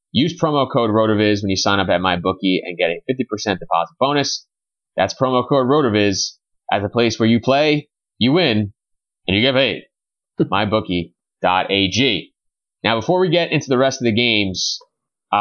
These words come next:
I do wanna just touch quickly on the Giants game this week. Not because I, I shouldn't say I want to, 'cause I would love to just not talk about it.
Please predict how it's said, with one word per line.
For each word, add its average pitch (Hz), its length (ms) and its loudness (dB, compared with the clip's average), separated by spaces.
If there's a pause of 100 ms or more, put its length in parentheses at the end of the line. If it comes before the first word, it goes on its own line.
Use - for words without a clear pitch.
(140)
I 110 80 0
do 135 200 0
wanna 143 240 2
just 131 200 -4
touch 143 240 -2
quickly 143 360 0
on 214 180 0
the 101 60 -2
Giants 117 420 0
game 120 260 0
this 117 160 -2
week. 117 240 2
Not 127 220 0
because 127 260 -2
I, 104 240 2
I 123 120 2
shouldn't 123 240 -4
say 117 100 2
I 98 60 4
want 85 260 -2
to, 78 80 -20
'cause - 200 -20
I 95 100 4
would 95 80 -2
love 92 160 0
to - 80 -20
just 85 140 -16
not 85 200 -2
talk 64 160 -6 (720)
about 202 240 -2
it. - 80 -20